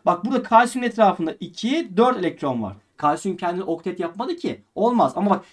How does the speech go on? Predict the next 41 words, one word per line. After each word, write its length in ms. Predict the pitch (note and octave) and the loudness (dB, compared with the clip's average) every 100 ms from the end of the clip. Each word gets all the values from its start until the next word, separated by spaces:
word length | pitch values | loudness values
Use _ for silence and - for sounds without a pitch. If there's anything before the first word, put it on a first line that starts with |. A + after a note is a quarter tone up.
| - | -14
iki, 180 | - C4 | -6 -4
sekiz, 280 | C4 C4+ A3+ | -2 -4 -4
sekiz, 260 | A#3 A#3 | -4 -4
iki 140 | A3 A#3 | -2 -2
deyince 180 | G#3 | -2
şu 140 | E3+ A3 | -2 -2
iyonu 180 | A3 G3 | -2 0
verince 400 | C4 B3 A#3 C#4 | 2 0 0 -4
iki, 140 | A3+ | -8
sekiz, 280 | B3 B3+ B3+ | -8 -8 -8
sekiz 280 | B3 A3 F3+ | -6 -4 -2
yapıyor. 280 | D#3 B2+ | -4 -4
Yani 380 | C3+ F#3 G3+ G3+ G3+ _ _ | -2 0 0 -2 -6 _ _
kalsiyumun 500 | - F3 A#3 C#4 C4+ | 0 2 2 0 -4
iyonik 300 | A3+ A3+ C#4 | -2 -2 -2
bağ 140 | A3+ G3+ | 0 0
yapabilmesi 480 | F#3 F3 E3+ A#3 A#3+ | 0 -4 -4 -6 -4
için 80 | |
elektronu 260 | G#3+ B3 D4 | -6 -4 0
vermesi 380 | A3 G3+ F3 D3 | 2 2 -2 -4
lazım. 300 | A#2+ G#2+ - | -6 -6 -4
O 120 | G#3 | -2
yüzden 460 | G#3 B2+ C#3+ G#3+ E4 - _ | -2 -2 0 0 -2 -14 _
cevap 280 | - G3 G#3 | 2 4 4
da 80 | F3 | -2
bu 80 | B2+ | -6
durumda 460 | A#2 A#2+ A3+ E4 - _ | -6 0 0 0 -4 _
B 220 | C3 D#3 | -2 0
şıkkı 300 | E3 - - | 0 -4 -10
olur 280 | B2+ F#3 D4 - | -8 -4 -6 -8
diyoruz. 680 | C3+ B2 A2+ G#2+ G#2 G2+ G#2 _ _ - | -8 -6 -4 -4 -6 -8 -10 _ _ 0
Geldik 340 | B3+ D4 D4 | 2 2 2
arkadaşlar 480 | C#4 C4 B3+ D4 D4+ | 0 0 -2 -2 -2
beşe. 400 | C4+ - - - _ - | -4 -2 -4 -4 _ -14
Şimdi 220 | A#3+ B3+ | -8 -2
burada 340 | D#4 B3+ D4+ _ - | 0 0 -2 _ -6
bir 240 | B3+ C4+ | -4 -4
isim, 380 | - G3+ C#4+ C4+ - - | -6 -6 -4 -4 -6 -8
e, 60 | C3+ | -6
ifadesi 720 | A#2 A2 C3+ - B2+ A2 - | -4 -6 -6 -4 -4 -4 -10
sorusu. 460 | - A2 A2 B3 | -10 -10 -8 -10